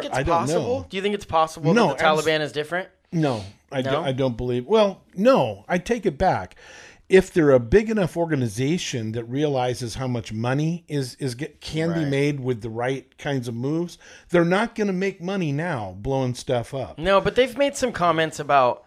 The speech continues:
Speaker 1: and I mean, a lot of, for one thing, a lot of the higher ups have been killed, have been, have been
Speaker 2: Mm-hmm.
Speaker 1: taken out 'cause they needed to be. But that being said, I don't, and I'm not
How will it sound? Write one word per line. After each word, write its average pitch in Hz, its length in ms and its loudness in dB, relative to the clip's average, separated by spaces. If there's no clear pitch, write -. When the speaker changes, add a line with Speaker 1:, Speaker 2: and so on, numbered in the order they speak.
Speaker 1:
and 196 140 4
I 208 40 8
mean, 214 140 2
a 214 60 2
lot 202 240 2
of, 254 180 -4
for - 180 -6
one 220 220 -4
thing, 175 200 -4
a 143 60 -2
lot 135 220 0
of 151 160 -8
the 127 320 -2
higher 120 440 -2
ups 135 240 -4
have 156 200 -6
been 196 320 -8
killed, 240 340 -4
have 151 180 -2
been, 170 280 0
have 139 180 4
been 143 100 4
Speaker 2:
Mm-hmm. 156 60 -2
Speaker 1:
taken 180 260 0
out 190 260 4
'cause 127 180 -12
they 143 100 -4
needed 180 340 -6
to 120 80 -16
be. 104 180 -14
But 131 200 -4
that 151 180 2
being 160 160 -6
said, 160 200 -2
I 160 140 4
don't, 143 180 0
and 180 120 0
I'm 226 200 6
not 147 280 2